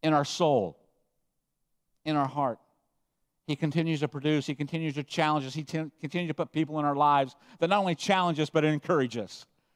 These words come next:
To move and continue to go ahead. And, and, and the thing I love about this is that God looks at the inside of us.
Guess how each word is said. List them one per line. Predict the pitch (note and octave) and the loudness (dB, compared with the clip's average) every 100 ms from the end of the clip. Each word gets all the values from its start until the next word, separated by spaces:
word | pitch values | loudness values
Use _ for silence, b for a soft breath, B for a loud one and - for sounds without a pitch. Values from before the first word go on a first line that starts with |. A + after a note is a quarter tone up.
| _ _ _ - | _ _ _ -4
To | D#3 | 0
move | D#3 E3+ D3 | 4 4 4
and | C#3 | 2
continue | D#3 C3 E3 D#3+ | 0 0 -2 0
to | C#3 | -2
go | C3 D3+ D3 D3 C#3 | 2 2 2 0 -4
ahead. | C#3 C#3+ C3 B B | 2 2 2 B B
And, | D3+ D3+ | -2 -2
and, | D#3 D3+ - | -4 -8 -6
and | D3 D3+ | -4 -2
the | D3+ | -4
thing | C#3+ F#3 | -4 -2
I | E3+ | 0
love | D3+ E3 E3 | 4 2 2
about | D3+ C#3+ | 0 0
this | D3+ C#3 C#3+ | 0 -4 -4
is | C3+ | -10
that | C3 | -4
God | D#3 D#3+ D3+ | 0 0 0
looks | D3+ - | -4 -8
at | C#3 | -6
the | C#3 | -6
inside | D3 D3+ C#3 - D3 C3 A#2 G#2+ G#2+ - _ _ _ _ | -4 -6 -6 -8 -2 0 2 -2 -8 -14 _ _ _ _
of | A#2 G#2+ | -2 -2
us. | A2+ G2 - - | -4 -6 -8 -12